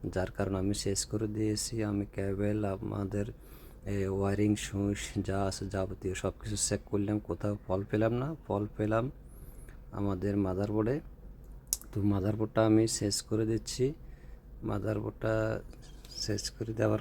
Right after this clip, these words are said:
পরে আমরা ইন-, এ, চেক করে দেখব যে কী অবস্থা। যাই হোক, আমার কাছে সেম মডেলের পিসি বোর্ড ছিল, যার কারণে আমি, এ, মাদারবোর্ডটা ইয়ে করে দিলাম। আগের মাদারবোর্ডটা ছিল এখানে, রিপেয়ারিং করে লাগাইছিল, কিন্তু এটা কাজ হয় না, যেটা আমি আপনাদের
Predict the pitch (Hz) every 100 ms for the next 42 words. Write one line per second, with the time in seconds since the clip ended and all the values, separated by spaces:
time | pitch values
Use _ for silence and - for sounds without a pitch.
0 | - 107 110 123 - - - - - -
1 | - 104 101 104 104 101 - - - 101
2 | 104 101 98 - - 101 - 101 104 98
3 | - - - - 107 98 101 107 127 -
4 | - - 117 95 95 - 101 95 - 101
5 | 98 98 104 101 101 101 - 110 107 -
6 | 104 107 101 98 101 107 - - - -
7 | - - - - 107 - 95 101 - -
8 | 107 117 104 98 - 98 98 95 98 101
9 | 113 - - - - 95 92 82 78 73
10 | 87 98 95 98 - 92 90 82 67 92
11 | 98 92 98 95 92 92 90 95 95 -
12 | 95 - 92 90 - 92 90 92 90 90
13 | 90 92 92 92 87 - 92 90 85 87
14 | - 90 87 80 85 95 98 92 92 90
15 | 85 87 92 92 87 82